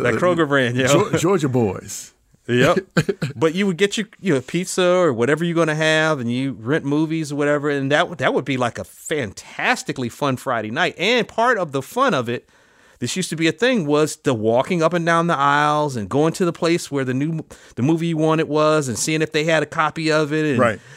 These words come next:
Speaker 1: you know, all, all the boxes are empty. Darn it. You know,
Speaker 2: Right,
Speaker 1: and you
Speaker 2: right.
Speaker 1: go and you're like, "Do y'all have any behind the counter?" And then they look and say, "Oh, I got one here. Give me a minute. I'll go, I'll get it ready for you." Yeah, right. You'd be like, "Oh, you know,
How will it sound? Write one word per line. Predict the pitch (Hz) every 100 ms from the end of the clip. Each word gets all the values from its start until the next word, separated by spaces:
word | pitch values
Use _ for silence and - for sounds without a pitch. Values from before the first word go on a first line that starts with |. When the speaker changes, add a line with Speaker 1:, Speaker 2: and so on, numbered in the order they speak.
| -
Speaker 1:
you | 147
know, |
all, | 113 196
all | 143 190
the | 180
boxes | 208 214 196 175
are | 196
empty. | 196 - -
Darn | 214 247 190
it. | -
You | 165 175
know, | 147
Speaker 2:
Right, | 135
Speaker 1:
and | -
you | 127
Speaker 2:
right. | 127
Speaker 1:
go | 139 160 156
and | 127 117
you're | 147
like, | 123 127 - _ - -
"Do | -
y'all | 214
have | 240 233
any | 233
behind | 202 208 233
the | 208
counter?" | - 233 233 240 226
And | 147
then | 147
they | 156
look | 156
and | 165
say, | 156 165
"Oh, | 196
I | 196
got | 190 185
one | 180
here. | 170 185 175 170 _ _ - -
Give | 180
me |
a | 190
minute. | 185 175 156
I'll | 165
go, | 175 170 175
I'll | 156
get | 170 180
it |
ready | 165 170
for | 165 190
you." | 170
Yeah, | 170 160 185
right. | 190 185 156
You'd | 147
be | 160
like, | 147
"Oh, | 170 220 139 135
you | 147 143
know, | 135